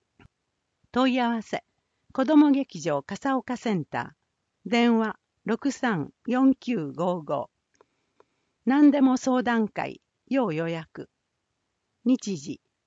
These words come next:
四月二十六日火曜日、十五時から十七時。場所、保健センター二階。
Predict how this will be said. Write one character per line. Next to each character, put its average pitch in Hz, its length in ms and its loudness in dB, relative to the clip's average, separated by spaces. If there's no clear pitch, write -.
四 - 200 -4
月 269 260 -4
二 220 180 4
十 156 240 -4
六 156 280 -4
日 160 420 -4
火 202 140 -10
曜 214 220 -2
日、 143 200 -12
十 254 260 0
五 269 100 2
時 202 140 -6
か 147 160 -10
ら 139 180 -8
十 214 240 -6
七 - 320 -12
時。 143 200 -16
場 196 140 -4
所、 - 280 -2
保 220 140 -8
健 285 280 2
セ 285 180 0
ン 208 100 0
タ 143 220 -10
ー - 40 -10
二 160 160 -6
階。 170 400 -8